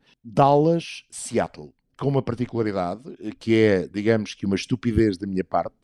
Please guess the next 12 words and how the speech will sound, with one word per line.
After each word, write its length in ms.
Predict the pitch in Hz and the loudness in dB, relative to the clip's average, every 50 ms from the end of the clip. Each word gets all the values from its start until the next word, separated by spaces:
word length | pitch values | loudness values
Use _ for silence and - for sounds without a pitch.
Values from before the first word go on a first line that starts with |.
| _ _ - - - - - - _ - | _ _ -20 -20 -20 -20 -20 -20 _ -2
havia 320 | 110 110 104 120 147 151 135 | -2 -2 0 4 4 4 6
greve 460 | - - 139 147 160 147 135 107 95 | 6 6 6 8 8 6 4 2 -2
dos 180 | 92 110 101 113 | -10 -6 0 2
autocarros 500 | 123 120 - 120 - 120 123 117 - - | 2 2 2 -2 0 0 -2 -2 -2 -6
que 60 | - | -8
circulam 580 | - 98 - - 135 135 127 120 110 104 98 - - | -8 -8 -6 -2 0 2 4 2 2 0 -4 -8 -12
de 160 | 113 107 104 | -12 -12 -6
J 140 | 104 113 117 | -2 0 -2
F 140 | 113 - | -2 -2
K 180 | - 127 117 113 | -2 -2 -2 0
entre 260 | 120 123 123 - - | 0 -2 -4 -6 -12
terminais, 680 | - - 98 104 107 101 87 80 76 87 120 - - | -20 -14 -10 -8 -8 -8 -8 -10 -12 -16 -20 -20 -20